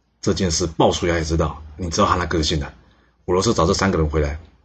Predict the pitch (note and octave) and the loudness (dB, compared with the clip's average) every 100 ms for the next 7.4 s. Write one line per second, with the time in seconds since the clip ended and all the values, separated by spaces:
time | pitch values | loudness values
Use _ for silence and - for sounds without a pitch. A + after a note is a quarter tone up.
0 | - G2+ E2 F2+ D#2+ E2 F#2+ G2+ E2+ F#2 | -2 0 2 0 0 0 0 2 2 2
1 | D2 D2 G2 C#2+ C#2+ - _ _ _ _ | 0 -2 -2 -2 -6 -14 _ _ _ _
2 | _ _ - F2+ D#2+ E2+ D#2+ E2+ D#2 D2 | _ _ -6 -4 -2 -2 -2 0 0 -2
3 | D2+ D2 - _ _ _ _ _ A2 G2+ | -6 -8 -16 _ _ _ _ _ -4 -2
4 | D#2+ E2 D#2+ D#2+ _ _ _ _ _ _ | 0 0 -2 -4 _ _ _ _ _ _
5 | - G2 B2 G2+ G#2 D#2+ D2+ F2+ D#2+ C#2+ | -2 2 4 2 0 0 0 -2 -2 -4
6 | - - _ - - A2 F#2+ F#2+ E2+ E2+ | -8 -20 _ -4 0 4 4 2 2 2
7 | E2 D2+ D2 D#2+ | 2 0 0 -2